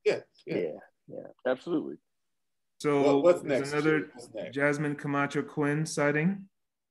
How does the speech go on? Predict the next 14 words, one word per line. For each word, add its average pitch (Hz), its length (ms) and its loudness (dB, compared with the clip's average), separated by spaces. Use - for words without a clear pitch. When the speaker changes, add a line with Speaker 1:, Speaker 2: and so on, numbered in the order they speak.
Speaker 4:
twelve 139 280 -2
forty-five 147 760 2
in, 147 180 -2
uh, 139 520 -4
in 135 100 -2
Ostrava. 143 640 2
Speaker 2:
Yeah. 196 140 -10
Speaker 1:
Man, 180 180 2
she 392 200 6
been 143 260 4
doing 92 260 -8
that, 85 240 -16
though. - 60 -14
Speaker 4:
Yeah. 143 300 2